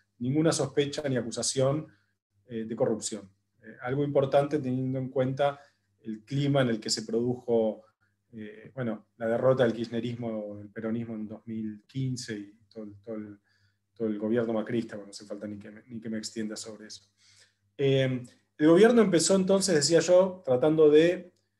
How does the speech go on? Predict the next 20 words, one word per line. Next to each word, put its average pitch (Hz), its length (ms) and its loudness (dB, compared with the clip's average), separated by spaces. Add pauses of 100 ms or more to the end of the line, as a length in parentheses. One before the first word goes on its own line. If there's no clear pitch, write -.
(160)
satisfacer, 143 800 4
llamémosle 131 420 2
así, 190 460 2 (280)
estas 135 320 -4
dos, 147 460 4
estas - 260 -4
dos 147 200 2
o 139 80 0
tres 147 180 2
demandas 139 400 2
sociales 151 400 2
que - 80 -10
el 120 80 -4
gobierno 131 400 2
había 127 240 2
alimentado, 180 760 4 (340)
crecimiento 135 520 0
económico, 170 760 4 (500)
mejora 131 800 6 (280)
pronta 143 840 4